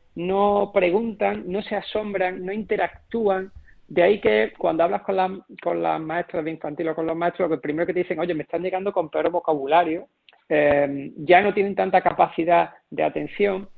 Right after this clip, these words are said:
y, y su razonamiento es cada vez más simple, en el sentido de que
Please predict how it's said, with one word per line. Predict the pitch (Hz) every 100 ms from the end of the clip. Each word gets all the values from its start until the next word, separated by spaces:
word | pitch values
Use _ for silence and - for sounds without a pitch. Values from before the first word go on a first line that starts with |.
| - - _
y, | 165 160 156 156 160
y | 175
su | 185
razonamiento | 170 - 170 160 175 180
es | 190
cada | 196 170
vez | 170
más | 180 143 -
simple, | 233 202 143 131 - - -
en | 156 156
el |
sentido | 156 151 185 190
de | 185 180
que | 196 208